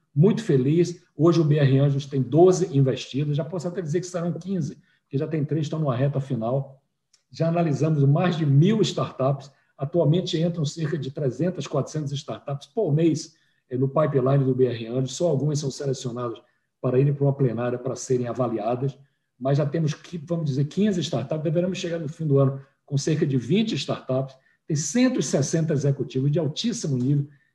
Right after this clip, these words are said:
É, então, a convivência também que eu tenho muito grande com esse pessoal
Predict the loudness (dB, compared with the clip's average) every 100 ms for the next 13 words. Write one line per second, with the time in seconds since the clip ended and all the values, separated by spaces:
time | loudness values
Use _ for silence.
0 | _ -12 -12 -10 -8 -4 -4 0 0 0
1 | 0 0 -2 0 -2 0 -2 -2 0 0
2 | 0 2 2 2 -2 -8 _ _ _ 2
3 | 2 2 0 0 0 2 2 0 -4